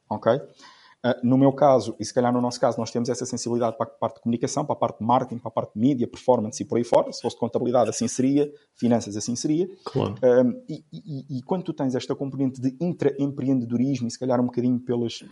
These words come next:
Speaker 1: pelas cabeçadas que fui dando ao longo da vida e pelas experiências que fui dando ao longo da vida, eu comecei, eu comecei a identificar, ok? Ahm, eu comecei a identificar que havia aqui uma necessidade de ampliar a mente às oportunidades que existia.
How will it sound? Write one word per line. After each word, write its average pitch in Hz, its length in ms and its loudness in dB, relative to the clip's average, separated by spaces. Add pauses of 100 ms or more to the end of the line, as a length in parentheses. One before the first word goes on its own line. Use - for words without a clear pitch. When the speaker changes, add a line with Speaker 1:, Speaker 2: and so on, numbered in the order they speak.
(240)
Speaker 1:
pelas 120 240 0
cabeçadas 120 380 0
que - 60 -16
fui 120 80 2
dando 117 160 4
ao 117 40 6
longo 123 140 4
da 151 80 4
vida 123 220 4
e - 20 -6
pelas 120 220 -2
experiências 120 360 -4
que - 60 -16
fui 123 80 -6
dando 117 140 0
ao 120 80 0
longo 120 120 0
da 123 80 0
vida, 127 240 2 (360)
eu 151 120 8
comecei, 151 540 -2
eu 147 120 4
comecei 147 360 0
a 127 40 4
identificar, 131 680 0 (320)
ok? - 220 2 (580)
Ahm, 131 640 8
eu 135 120 -2
comecei 147 360 0
a 127 40 4
identificar 147 760 -2
que 165 460 0 (400)
havia 160 160 -2
aqui 156 180 -2
uma 151 180 0
necessidade 165 1000 -2
de 156 320 0
ampliar 165 880 2 (840)
a 156 80 6
mente 160 500 2 (120)
às 151 140 0
oportunidades 160 640 -2
que - 80 -8
existia. 127 500 -2